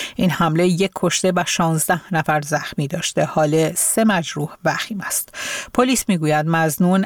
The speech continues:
عبدال بی با محافل اسلامگرا ارتباط دارد و ممکن است مسلح و خطرناک باشد. یک خودرو شنبه شب وارد پارک تیرگارتن شد و شماری از حاضران را زیر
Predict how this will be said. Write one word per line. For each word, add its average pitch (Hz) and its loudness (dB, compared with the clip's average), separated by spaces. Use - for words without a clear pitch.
عبدال 165 2
بی 196 2
با 185 4
محافل 175 0
اسلامگرا 151 0
ارتباط 190 2
دارد 220 0
و 208 2
ممکن 156 0
است 156 0
مسلح 160 0
و 165 0
خطرناک 151 -2
باشد. - -8
یک 165 2
خودرو 170 2
شنبه 170 0
شب 180 0
وارد 180 2
پارک 160 -2
تیرگارتن 165 0
شد 214 0
و 202 2
شماری 156 0
از 165 0
حاضران 147 0
را 147 0
زیر 170 0